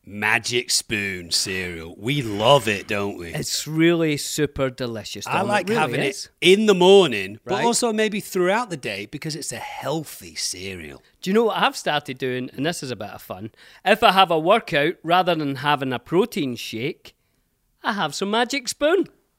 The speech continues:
Speaker 1: Right, because it has thirteen to fourteen grams of protein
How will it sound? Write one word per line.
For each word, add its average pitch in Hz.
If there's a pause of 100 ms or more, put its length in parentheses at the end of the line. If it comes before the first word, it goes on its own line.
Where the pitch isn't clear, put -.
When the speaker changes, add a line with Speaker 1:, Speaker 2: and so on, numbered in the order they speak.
Speaker 1:
Right, 147
because 139
it 127
has 156
thirteen 160
to 127
fourteen 135
grams 123
of 98
protein 95